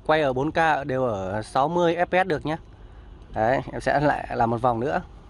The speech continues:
cho các bác xem. Mình vẫn đang đi bộ đây. Rồi.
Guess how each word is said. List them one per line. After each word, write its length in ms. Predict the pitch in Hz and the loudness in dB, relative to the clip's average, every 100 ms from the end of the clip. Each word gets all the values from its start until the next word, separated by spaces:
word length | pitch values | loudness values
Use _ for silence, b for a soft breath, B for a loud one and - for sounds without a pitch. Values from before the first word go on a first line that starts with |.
| - 127 | -16 -8
cho 60 | |
các 60 | 123 | -4
bác 140 | 131 | -4
xem. 200 | - 120 - - - B B B B B B B B - - - - - - - - - - | 0 -2 -4 -14 -20 B B B B B B B B -20 -20 -20 -20 -18 -20 -20 -20 -16 -6
Mình 200 | 120 113 | -2 -2
vẫn 100 | 131 | 2
đang 140 | 139 | 2
đi 100 | 139 | 2
bộ 180 | 135 131 | 2 2
đây. 140 | 135 127 - - - - B B B B - - - - - - - - - - - - - - - - - - - - - - | 2 -2 -8 -20 -20 -20 B B B B -20 -20 -20 -18 -18 -18 -18 -16 -16 -14 -16 -16 -16 -16 -16 -16 -16 -16 -18 -18 -20 -8
Rồi. 260 | 107 107 | -4 -2